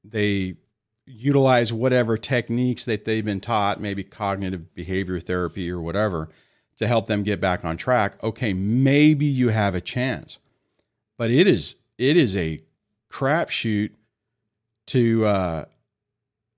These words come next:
to go back into that. Once somebody demonstrates who they are, believe them. You could have compassion for them, which even then, I mean, you gotta be careful because sometimes that can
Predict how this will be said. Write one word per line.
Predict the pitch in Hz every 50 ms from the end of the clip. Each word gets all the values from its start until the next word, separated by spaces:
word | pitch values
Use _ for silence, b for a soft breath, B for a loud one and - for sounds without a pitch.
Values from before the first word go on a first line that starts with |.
| _ _ _
to | - 135
go | 113 110 117 113 117 127
back | 123 123 113 113 110 -
into | 117 110 127 151 - 120
that. | 80 67 65 64 60 - - _ _
Once | - 95 101 117 147 160 -
somebody | - 190 185 190 190 190 190 190 185
demonstrates | 151 151 147 143 143 143 135 - - 143 135 127 127 123 -
who | - - 113 117
they | 123 123 131 143
are, | 135 117 104 95 95 95 87 85 - _ _ _ _ _ _ _ _ _ _ _ _ 110
believe | 104 113 107 104 104 107 101 101 87 80
them. | 76 67 58 - - - - _ _ _ _ _ _ _ _ _ _ _ _ _ _ _ _ _ _ _ _ _ _ _ _ _ _ _ _ _ _ _ _ _ _ _ _
You | - 76 101
could | 113 127 127
have | 135 135 135
compassion | - 170 156 156 143 147 139 139 131 - 143 131
for | 117 - 139 131 131
them, | 127 123 123 120 120 123 120 123 - _ _ _ _ _ 147 135
which | 120 110 104 - 117
even | 117 110 110 110
then, | 107 107 107 107
I | 107 101
mean, | 104 104
you | 104 104
gotta | 107 104 101
be | 95
careful | - - - 104 101 92 92 92
because | 92 95 - 101 -
sometimes | - 104 92 87 104 98 98 92
that | 95 95 92
can | - 101 92 90 82 -